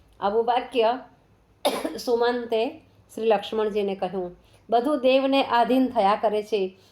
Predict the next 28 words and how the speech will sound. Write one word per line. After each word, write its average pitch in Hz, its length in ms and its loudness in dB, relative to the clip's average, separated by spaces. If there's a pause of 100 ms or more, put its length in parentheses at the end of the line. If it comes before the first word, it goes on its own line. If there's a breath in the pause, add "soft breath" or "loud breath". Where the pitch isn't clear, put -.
(160 soft breath)
માટે 254 340 0
તમે 247 280 0
ચિંતા 240 500 0
છોડીને 233 500 2
શાંત 208 440 -2
થાઓ." 196 340 2 (400 loud breath)
વાતો 233 380 2
કરતા 240 400 0
કરતા 226 680 0
સૂર્યાસ્ત 233 600 0
થયો. 220 400 0 (360 soft breath)
આથી 233 280 0
કેશીની 277 720 0
નદીના 254 500 0
કિનારે 233 600 2 (360 loud breath)
રાતવાસો 226 640 0
કર્યો. 214 400 0
સવારે 254 520 0
અયોધ્યા 240 560 2
તરફ 220 380 2
પ્રયાણ 196 340 0
કર્યું. 208 420 -4 (340 soft breath)
બપોર 240 400 0
થતાં 247 440 0
જ 254 60 0
અયોધ્યા 240 560 2
આવી 208 240 2
ગયા. 202 460 0